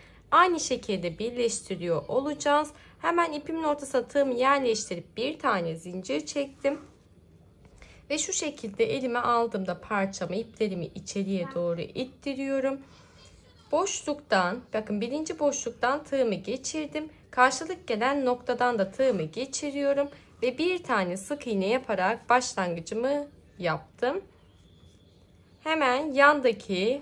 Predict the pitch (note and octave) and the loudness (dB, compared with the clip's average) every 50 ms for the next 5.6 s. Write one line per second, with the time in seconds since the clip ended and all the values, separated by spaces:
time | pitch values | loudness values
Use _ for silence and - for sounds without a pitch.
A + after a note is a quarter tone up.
0 | - - - G3+ G#3+ G#3 - - - G#3 G3 - - F3 E3 D#3+ E3+ E3 - - | -8 -4 -2 0 0 0 -2 -4 -6 -8 -8 -4 -2 0 0 0 -2 -6 -4 -2
1 | A3 G#3+ F#3 E3 D#3 D3 - F3+ G#3+ A3+ - - - D4 C#4+ C#4 B3+ C4 C4+ C4+ | -2 0 0 -2 -4 -4 -4 -4 -4 -4 -6 -6 -4 -2 -2 -2 0 0 0 0
2 | C4+ C4+ - - - - - - G#3+ G3+ G#3+ G#3 - A3+ A#3 A#3+ A#3+ - G#3+ F#3+ | -2 -6 -12 -20 -20 -12 0 4 4 4 4 2 0 -2 -2 -2 0 0 0 2
3 | F3+ E3+ D#3+ D#3 D#3+ E3 F#3 F#3+ - - G3 G3 A#3 A#3+ B3 C4 C4 C4 B3+ C4 | 2 0 0 0 -2 -2 -2 -2 -4 -4 -2 2 2 2 4 2 2 0 -2 -4
4 | B3+ B3 - - C4+ B3+ B3 C4 C4 C4+ C4 C#4 C4+ C4+ C4+ C4 - - C4+ - | -6 -6 -6 -6 -6 -4 0 2 2 2 2 0 -2 -2 -4 -4 -6 -10 -10 -8
5 | - A3 G3 E3+ E3+ E3+ E3+ F3+ G#3 A3+ B3 | -6 -4 -4 -2 0 -2 0 2 2 0 0